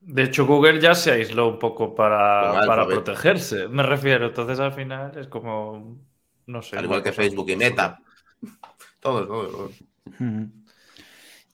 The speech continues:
Speaker 3: Y habéis comentado ya el tema de inteligencia artificial, que era el siguiente tema que quería
Speaker 2: Joder,
Speaker 3: comentar,
Speaker 2: por ahí.
Speaker 3: porque ya empiezan a sacar la patita. Han publicado un post comentando,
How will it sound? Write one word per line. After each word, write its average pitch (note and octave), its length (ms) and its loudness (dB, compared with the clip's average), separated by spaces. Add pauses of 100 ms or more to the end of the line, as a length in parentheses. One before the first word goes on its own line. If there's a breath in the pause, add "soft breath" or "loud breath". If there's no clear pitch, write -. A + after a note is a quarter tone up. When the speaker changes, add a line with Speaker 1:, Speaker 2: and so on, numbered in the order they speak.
(100)
Speaker 3:
Y A#2+ 80 -6
habéis B2+ 240 -4
comentado D#3 440 0
ya D3+ 140 4
el D3 80 -2
tema D#3 240 0
de C3 60 0
inteligencia A#2+ 440 -4
artificial, C3 540 -4
que B2 80 -6
era A#2 80 -2
el A#2+ 60 -6
siguiente A#2+ 360 -6
tema B2 460 -2
que A2 160 -6
quería A2+ 220 -2
Speaker 2:
Joder, B2 160 -2
Speaker 3:
comentar, A#2+ 380 -2
Speaker 2:
por - 40 -10
ahí. - 60 -10
Speaker 3:
porque G#2 180 -8
ya G#2+ 80 -4
empiezan A#2 340 -4
a A#2 60 -2
sacar A2+ 260 -6
la A2+ 140 0
patita. B2 400 -2
Han B2 140 -2
publicado A2 380 -4
un A2+ 100 -4
post A#2+ 260 -4
comentando, A#2 600 -4